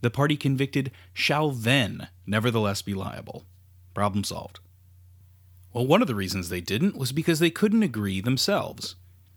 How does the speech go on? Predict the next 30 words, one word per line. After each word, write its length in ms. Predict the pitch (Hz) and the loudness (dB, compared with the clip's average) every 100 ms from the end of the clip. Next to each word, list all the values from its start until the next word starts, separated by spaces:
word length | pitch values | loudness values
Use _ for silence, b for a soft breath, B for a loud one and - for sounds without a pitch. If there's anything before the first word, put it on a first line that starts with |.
| - - | -20 -4
Alexander 580 | 139 202 220 160 151 131 | 0 0 0 0 2 2
Hamilton 600 | 101 107 95 - 92 110 B B B | 2 0 0 -6 -10 -10 B B B
would 160 | 131 131 | -2 2
contend 580 | 151 - 160 170 160 123 | 0 2 0 2 -2 -4
that 160 | 131 | -4
the 60 | 131 | -4
president 520 | - 156 143 156 - | 0 0 2 -2 -4
can't 300 | - 165 - | 0 0 2
be 120 | 185 | 0
arrested 600 | 147 98 90 - 95 95 - | 2 0 -2 -4 -4 -6 -6
without 320 | 113 117 101 | 0 0 0
being 260 | 110 104 98 | 0 0 -2
impeached 440 | 92 92 98 - | -4 -8 -8 -8
first. 440 | - 87 - - - b b b b b b - | -10 -12 -12 -16 -18 b b b b b b -2
Patrick 360 | 165 143 131 | 0 0 0
Henry 400 | 139 143 156 190 - | 0 0 0 -4 -2
of 400 | 110 101 95 - | -2 -2 -6 -6
Give 180 | - 123 | -2 2
Me 100 | 117 | 2
Liberty 400 | 117 117 127 131 | 0 0 0 0
or 80 | 107 | 0
Give 180 | 107 110 | 0 2
Me 140 | 110 | 0
Death 240 | 107 117 | 0 -2
fame 360 | - 123 131 170 B B - | -2 -2 0 -2 B B -2
would 140 | 156 | -2
claim 320 | - 175 180 | 0 0 2
the 160 | 175 160 | 2 0
exact 440 | 135 117 120 107 | 0 2 0 2
opposite. 520 | 104 90 120 - - | -2 -2 -6 -10 -10